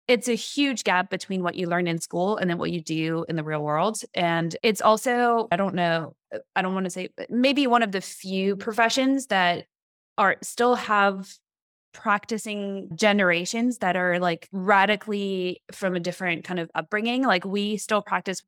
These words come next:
with people who, like, only do pencil and paper, and we were taught on computers. And so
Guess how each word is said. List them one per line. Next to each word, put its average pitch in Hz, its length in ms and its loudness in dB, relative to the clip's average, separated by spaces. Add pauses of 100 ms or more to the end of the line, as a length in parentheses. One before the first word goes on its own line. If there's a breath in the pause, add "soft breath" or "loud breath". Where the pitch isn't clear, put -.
with 185 180 -2
people 180 380 -2
who, 180 160 -4
like, 170 260 -2 (160)
only 202 340 2
do 175 140 -8
pencil 170 400 -6
and 160 140 -4
paper, 226 420 0
and 180 380 2
we 202 320 -2
were 190 120 2
taught 170 380 0 (240)
on 175 220 0
computers. 175 640 -6
And 233 180 2
so 214 340 4